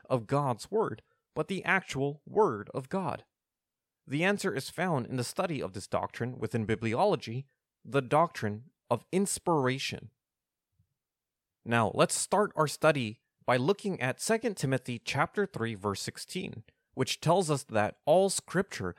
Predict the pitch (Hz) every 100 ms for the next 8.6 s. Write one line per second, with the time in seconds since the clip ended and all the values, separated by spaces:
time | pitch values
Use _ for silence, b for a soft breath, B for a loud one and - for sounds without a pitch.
0 | b - 127 - 139 135 127 - 127 147
1 | 160 101 92 - 110 104 104 117 - -
2 | _ _ _ _ _ 131 139 156 175 -
3 | 156 131 - - 120 139 139 - 120 147
4 | 165 - 160 143 131 117 - 135 131 127
5 | 120 120 104 113 - 101 - 113 117 117
6 | 123 98 104 113 151 156 104 123 120 -
7 | - 151 131 - _ _ _ _ _ _
8 | _ _ 113 110 143 143